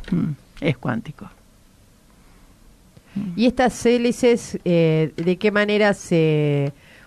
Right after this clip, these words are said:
Speaker 2: uno puede tomar conciencia? ¿Están vinculadas con la llamatrina, las tres hélices? Las,
Speaker 1: No,
Speaker 2: las
Speaker 1: hay,
Speaker 2: tres,
Speaker 1: hay,
Speaker 2: ¿cuántas hay?
Speaker 1: hay,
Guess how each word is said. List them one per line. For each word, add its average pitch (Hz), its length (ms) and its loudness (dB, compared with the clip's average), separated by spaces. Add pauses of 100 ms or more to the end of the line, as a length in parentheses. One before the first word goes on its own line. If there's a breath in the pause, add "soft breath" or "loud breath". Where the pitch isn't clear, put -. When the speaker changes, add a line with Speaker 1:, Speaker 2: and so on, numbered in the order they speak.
Speaker 2:
uno 208 200 2
puede 208 220 2
tomar 180 320 -2
conciencia? 160 640 -2
¿Están 170 240 -2
vinculadas 160 500 0
con 165 140 -2
la 156 80 0
llamatrina, 202 800 0
las 151 160 -2
tres 160 300 -6
hélices? 190 720 0
Las, 151 180 0
Speaker 1:
No, 202 380 0
Speaker 2:
las 165 100 4
Speaker 1:
hay, 190 200 0
Speaker 2:
tres, 180 100 -8
Speaker 1:
hay, 170 180 0
Speaker 2:
¿cuántas 196 340 0
hay? 160 180 4
Speaker 1:
hay, 170 360 -6